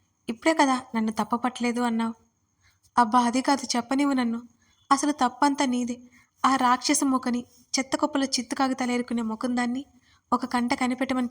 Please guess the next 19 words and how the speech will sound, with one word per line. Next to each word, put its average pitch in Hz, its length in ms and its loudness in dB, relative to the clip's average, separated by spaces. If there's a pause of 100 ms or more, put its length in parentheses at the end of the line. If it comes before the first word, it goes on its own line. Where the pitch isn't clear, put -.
చెబుతూనే 285 360 0
ఉన్నాను. 254 280 0 (180)
విన్నావా? 240 580 2 (460)
అసలు 285 200 0
నువ్వు 285 140 2
విన్నావా? 277 440 4 (160)
లేదు. 247 280 -2 (440)
మళ్ళీ 262 240 2
అంతలోనే 254 520 -2 (120)
చైల్డిష్ 254 340 -2
బిహేవియర్ 247 460 -2
తొక్క 240 280 0
అంటూ 247 440 0 (340)
తొక్కలో 254 380 2
మాటలు," 240 380 -4 (500)
అన్నాను 233 380 0
తెగ 214 320 -2 (120)
ఆవేశపడుతూ. 220 760 -2 (680)
ఆశ్చర్యంగా 240 560 0